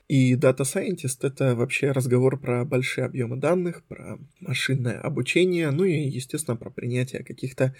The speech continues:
верных бизнесовых решений на основании этих данных. Так вот, пошел учиться, я вообще чистый гуманитарий, и для меня это первый язык программирования.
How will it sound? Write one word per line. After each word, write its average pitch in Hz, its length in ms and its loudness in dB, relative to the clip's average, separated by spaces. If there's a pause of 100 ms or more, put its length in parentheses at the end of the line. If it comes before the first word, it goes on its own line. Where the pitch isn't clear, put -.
(600)
верных 131 420 8
бизнесовых 131 640 2
решений 156 380 2
на 127 120 2
основании 127 680 -4
этих 147 220 -12
данных. - 400 -12
Так - 200 -12
вот, 139 280 -2 (400)
пошел 135 300 4
учиться, 175 440 2
я 135 320 2
вообще - 280 -6
чистый - 380 -8
гуманитарий, 151 720 2
и 135 40 0
для 135 160 -4
меня 131 260 -4
это 127 140 -12
первый 127 320 -4
язык 127 240 -6
программирования. - 800 -6